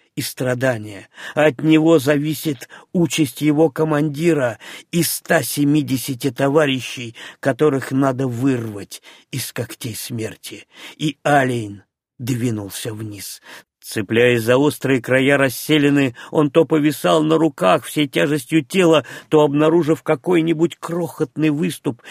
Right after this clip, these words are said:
или пучок травы, опирался на него ногой. Неужели конца не будет этим пятидесяти футам? Он не осмеливался посмотреть вниз, только медленно полз лицом к стене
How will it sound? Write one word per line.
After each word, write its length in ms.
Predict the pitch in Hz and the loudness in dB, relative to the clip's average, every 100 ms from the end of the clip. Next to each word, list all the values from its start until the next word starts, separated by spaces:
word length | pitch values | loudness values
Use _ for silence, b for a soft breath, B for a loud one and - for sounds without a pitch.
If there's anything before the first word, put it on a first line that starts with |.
| B | B
или 220 | - 156 | 0 2
пучок 480 | 135 156 - 180 - | 2 0 -2 -4 -2
травы, 500 | 165 160 165 190 147 B B | 2 4 4 2 0 B B
опирался 640 | - 147 143 143 139 123 143 | -4 -2 0 2 0 -2 -2
на 100 | 131 | 0
него 280 | 135 135 135 | 2 2 0
ногой. 560 | 135 139 131 127 104 b b b b | 0 -2 0 0 -2 b b b b
Неужели 760 | - 139 123 120 110 135 110 | -6 -4 -2 -4 -2 -2 -2
конца 540 | 110 127 117 110 - 117 | -4 -6 -6 -6 -8 -8
не 200 | 110 113 | -6 -8
будет 560 | 110 120 107 113 - B B | -8 -8 -8 -10 -12 B B
этим 380 | - 131 139 127 | -2 -2 0 -2
пятидесяти 800 | - 143 - 139 117 123 - - | -2 -6 -4 -6 -4 -6 -8 -8
футам? 560 | 123 - 131 123 107 107 B B - | -10 -8 -8 -6 -8 -10 B B 0
Он 280 | 131 127 | 2 2
не 120 | 127 131 | 2 0
осмеливался 1080 | 123 - 143 139 135 117 107 110 - 117 107 B - | -2 -2 0 2 0 -2 -4 -6 -6 -10 -10 B -6
посмотреть 680 | 151 - 131 120 135 117 | -4 -2 -2 0 -2 -2
вниз, 440 | 123 135 131 117 - B B _ | -2 0 0 -2 -10 B B _
только 460 | 139 147 127 165 | 2 2 2 2
медленно 640 | 139 147 147 120 131 131 131 | 4 4 4 2 2 2 0
полз 460 | - 147 131 - | -2 0 0 -2
лицом 720 | 123 127 117 - 151 143 117 B B | -4 -4 -6 -4 0 2 0 B B
к 60 | - | -10
стене 500 | - 143 139 143 | -8 0 2 4